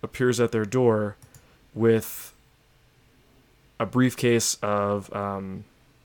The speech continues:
shots, needles, what, uh, syringes. There we go.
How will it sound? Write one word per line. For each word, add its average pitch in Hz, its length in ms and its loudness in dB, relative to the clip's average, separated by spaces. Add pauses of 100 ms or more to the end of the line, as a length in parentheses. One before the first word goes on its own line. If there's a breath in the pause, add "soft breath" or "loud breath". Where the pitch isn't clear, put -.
(1900 loud breath)
shots, - 720 2
needles, 156 680 0
what, 131 180 -2
uh, 123 220 2
syringes. 113 680 2
There 120 80 -4
we 117 80 0
go. 101 180 -6